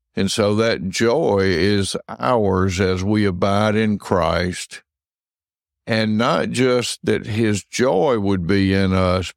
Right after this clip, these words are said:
but that our joy would be full. We would be filled with joy, and that joy would be a full joy.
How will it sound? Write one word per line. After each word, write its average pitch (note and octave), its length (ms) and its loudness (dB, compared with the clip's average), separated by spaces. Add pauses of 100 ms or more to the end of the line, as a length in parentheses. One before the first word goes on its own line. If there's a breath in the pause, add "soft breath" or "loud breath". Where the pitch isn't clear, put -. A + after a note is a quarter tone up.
but F2 160 0 (100)
that G2 240 0 (380)
our A#2 560 0 (120)
joy F#2+ 800 0 (800)
would F2+ 260 -2
be F2+ 220 0
full. F#2 800 -2 (240)
We A#2 200 0
would G2+ 240 0
be G2 200 2
filled B2+ 640 0
with G#2+ 220 -2
joy, F2+ 640 0 (360)
and G#2 220 0
that G#2 220 -2
joy G#2+ 580 0
would F#2+ 260 0
be G#2 160 2
a F#2+ 80 2
full D3+ 600 -2
joy. D2+ 580 -2